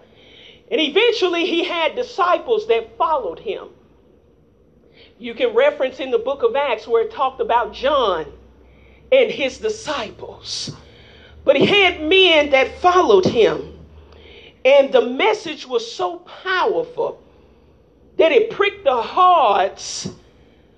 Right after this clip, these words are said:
of the religious leaders of that day. And so the thing about John's ministry is that it always pointed to who?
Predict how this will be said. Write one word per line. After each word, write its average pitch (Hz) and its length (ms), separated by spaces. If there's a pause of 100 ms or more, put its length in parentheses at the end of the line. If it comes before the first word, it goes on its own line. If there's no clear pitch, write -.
(200)
of 262 640
the 269 100
religious 277 1120
leaders 240 680
of 262 260
that 214 300
day. 175 460 (1300)
And 311 140
so 285 580
the 254 80
thing 403 320
about 320 580 (220)
John's 359 600
ministry 294 920 (320)
is 285 140
that 294 120
it 240 120
always 392 640
pointed 220 640
to 302 120
who? 254 480